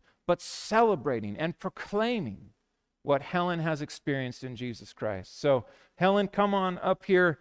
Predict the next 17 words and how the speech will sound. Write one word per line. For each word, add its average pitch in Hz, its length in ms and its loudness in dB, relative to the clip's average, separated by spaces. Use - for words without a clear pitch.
and 139 220 -2
we 165 140 6
will, 156 260 4
uh, 127 260 6
celebrate 156 560 2
with 139 140 -6
that. 151 280 -2
Dan, 165 260 -4
come 160 260 -6
and 131 80 -10
give 156 140 0
me 139 100 -4
a 127 40 -6
hand 131 300 -4
here, 117 120 -4
brother. 131 340 -2
Okay. 113 600 -12